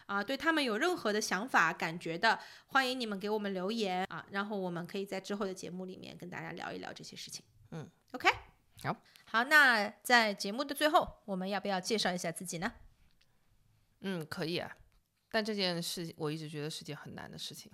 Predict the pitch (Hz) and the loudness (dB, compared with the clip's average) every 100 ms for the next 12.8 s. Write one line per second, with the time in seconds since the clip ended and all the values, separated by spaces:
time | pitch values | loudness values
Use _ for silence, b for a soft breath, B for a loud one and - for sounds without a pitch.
0 | - - 254 254 247 269 233 220 220 208 | -8 0 2 2 0 2 0 0 -4 -4
1 | 180 - 214 196 - - 196 202 185 180 | -6 -8 -8 -8 -10 -8 -4 -2 -2 -2
2 | 175 - 180 208 196 190 185 180 170 170 | -4 -4 -2 0 0 -2 -2 -4 -4 -8
3 | 170 - _ _ 185 190 185 175 175 165 | -10 -14 _ _ -4 -2 -2 -4 -6 -8
4 | 160 - - _ _ _ - 226 135 - | -10 -10 -14 _ _ _ 12 12 12 -6
5 | _ _ _ - 269 - 233 185 190 196 | _ _ _ 10 10 10 8 8 8 10
6 | 220 196 196 220 240 226 247 240 240 233 | 12 12 10 12 12 12 10 10 8 6
7 | 233 160 165 226 190 226 208 185 180 185 | 4 4 4 4 2 6 8 8 4 2
8 | 175 185 160 151 196 190 226 - 175 190 | 0 2 2 4 4 4 2 4 6 6
9 | 285 233 - - 330 269 - 339 - - | 8 8 8 10 12 10 10 8 6 0
10 | 302 - - - - _ _ _ _ - | 0 0 -6 -8 -8 _ _ _ _ -20
11 | - - - - - - B 453 415 B | -20 -16 -16 -14 -16 -14 B -8 -8 B
12 | B B B B 247 269 233 180 | B B B B 4 4 2 -4